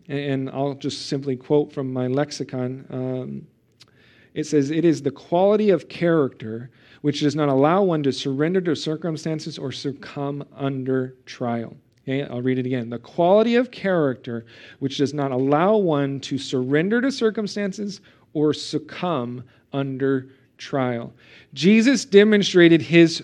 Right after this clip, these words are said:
patience when he went to the cross for us,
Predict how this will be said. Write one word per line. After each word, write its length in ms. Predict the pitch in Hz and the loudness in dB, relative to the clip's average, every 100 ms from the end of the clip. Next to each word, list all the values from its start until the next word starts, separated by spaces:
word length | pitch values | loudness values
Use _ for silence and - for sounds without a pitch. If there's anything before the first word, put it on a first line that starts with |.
| - | -14
patience 960 | - - 185 170 - 143 131 - - - - - - | -14 2 4 4 0 -4 -4 -10 -16 -18 -20 -20 -2
when 160 | 165 | 0
he 220 | 156 190 185 | 4 4 4
went 340 | 175 208 208 | 4 4 2
to 100 | - | 0
the 120 | 208 | 2
cross 420 | 214 180 160 156 | 2 4 4 4
for 260 | - - 165 | -2 -2 2
us, 300 | 160 151 - | 2 0 -6